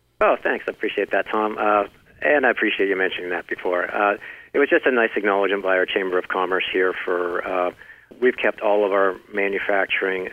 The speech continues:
here in North America. Everything we do is manufactured in North America. And we do, uh, injection molding and a lot of, uh, um, assembly of our products here in,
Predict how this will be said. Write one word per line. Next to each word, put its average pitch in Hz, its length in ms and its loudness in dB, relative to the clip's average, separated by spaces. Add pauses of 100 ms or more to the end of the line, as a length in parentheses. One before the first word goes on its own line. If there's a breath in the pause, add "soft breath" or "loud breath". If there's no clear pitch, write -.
here 98 180 0
in 95 60 -2
North 92 240 -6
America. 90 640 -2
Everything 92 360 -6
we - 80 -4
do 95 160 -4
is 95 100 -8
manufactured 98 520 -4
in 95 40 -10
North 95 220 -8
America. 98 420 -6
And 92 140 -8 (440 loud breath)
we 107 80 0
do, 95 400 0
uh, 95 160 0
injection 98 460 -2
molding 95 500 -4
and 92 120 -6
a 90 80 -6
lot 92 260 -2
of, 92 180 -6
uh, 92 220 -2 (340)
um, - 260 -16
assembly 95 520 -4
of 95 100 -4
our 95 80 0
products 98 460 -4 (160)
here 98 280 0
in, 92 500 -6